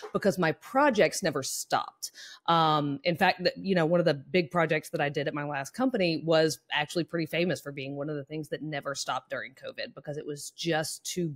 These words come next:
big to, you, you can't rail that train in, right? So my sort of state of the industry is based on product availability, globalization, shipping, et cetera. And I saw some really, really, really, really heavy stuff with that,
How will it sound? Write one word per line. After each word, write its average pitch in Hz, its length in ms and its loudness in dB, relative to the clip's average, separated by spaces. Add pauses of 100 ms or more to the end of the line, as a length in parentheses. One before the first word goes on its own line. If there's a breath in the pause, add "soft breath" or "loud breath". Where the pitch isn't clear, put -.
big 143 340 -2 (240)
to, 151 340 -8 (140)
you, 196 140 -10 (120)
you 196 160 0
can't 190 280 2
rail 156 180 2
that 147 160 -2
train 123 300 -8
in, - 180 -14
right? 143 200 -4 (920 loud breath)
So 202 580 8
my 269 600 8
sort 202 280 4
of 175 80 2
state 185 220 6
of 175 80 4
the 165 140 2
industry 165 420 0
is 156 220 0
based 143 320 0
on 147 340 -2 (360)
product 208 320 6
availability, 143 680 2
globalization, 151 1080 2
shipping, 151 640 -2
et - 140 -8
cetera. 147 480 0
And 147 140 -2
I 196 140 2
saw 170 280 4
some 151 480 -2
really, 170 380 4
really, 156 260 0
really, 147 460 -2
really 143 280 -4
heavy 135 220 -8
stuff - 300 -6
with - 100 -16
that, - 200 -6